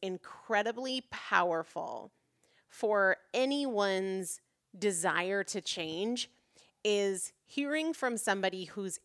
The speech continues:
in it right now. And when they articulate why they got started, what triggered them to action,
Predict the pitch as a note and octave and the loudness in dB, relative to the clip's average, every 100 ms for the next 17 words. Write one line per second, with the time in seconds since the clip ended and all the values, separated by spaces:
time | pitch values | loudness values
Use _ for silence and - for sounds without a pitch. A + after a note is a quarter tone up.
0 | _ G3 F#3+ G3 - F3 F3 - D3+ C#3+ | _ -2 0 0 -2 -2 -2 -2 -2 -2
1 | A2+ C3+ - G3 G3 F#3+ F3 _ _ _ | 0 -2 0 0 0 -2 -6 _ _ _
2 | _ _ _ _ _ _ _ _ - F#3+ | _ _ _ _ _ _ _ _ -18 0
3 | B3 C#4+ E4+ E4+ E4 D#4+ G#3+ G3+ - - | 2 2 2 2 0 2 2 2 -4 -12
4 | - G#3 F3+ D#3 D3 - _ _ _ _ | -8 -4 0 0 -2 -8 _ _ _ _
5 | F3+ E3+ F3 F#3 G#3+ A#3 A#3+ A3+ _ _ | -8 -2 2 2 4 2 0 -4 _ _
6 | _ _ - F3 F#3 F3+ F3 F3+ _ - | _ _ -8 -2 0 2 0 -4 _ -2
7 | D3+ - - - E3+ E3 D3+ D#3+ D#3+ D#3+ | -2 -2 -8 -2 -2 0 -2 -4 -4 2
8 | A3 G#3+ - - G#3 F#3+ G3 F3+ F3 F3 | 2 2 -10 -6 -4 0 0 0 0 0
9 | F3 - E3+ D#3+ D#3+ E3 - E3+ D#3 E3 | -2 -6 -4 -2 -2 -4 -6 -4 -4 -6